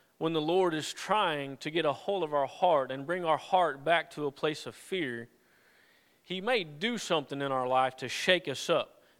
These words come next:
to get our attention, because He wants our fear to be in Him.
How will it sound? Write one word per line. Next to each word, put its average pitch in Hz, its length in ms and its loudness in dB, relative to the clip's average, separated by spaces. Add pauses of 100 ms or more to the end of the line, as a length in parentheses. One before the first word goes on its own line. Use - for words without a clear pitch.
to 165 120 -2
get 160 420 2
our 139 200 2
attention, 123 800 -8 (1000)
because 139 400 0
He 180 200 -4
wants 196 360 -2 (100)
our 147 220 4
fear 123 720 -6 (540)
to 151 120 -2
be 151 240 -4
in 120 80 -10
Him. 123 360 -8